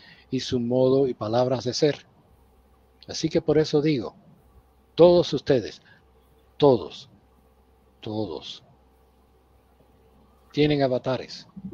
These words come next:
Ahora, compruébenlo, que a veces cuando se llenan de, de amor y beneficencia,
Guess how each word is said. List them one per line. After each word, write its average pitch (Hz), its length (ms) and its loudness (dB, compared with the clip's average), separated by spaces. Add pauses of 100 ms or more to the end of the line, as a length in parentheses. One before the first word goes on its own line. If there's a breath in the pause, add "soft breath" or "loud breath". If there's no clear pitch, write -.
(1800)
Ahora, 117 440 -2 (100)
compruébenlo, 117 680 2 (960)
que - 80 -6
a 104 60 -4
veces 143 280 0
cuando 123 240 -6
se 120 160 -2
llenan 135 420 2
de, 110 320 -4
de 113 160 -2
amor 123 360 2
y 117 60 2
beneficencia, 110 880 -4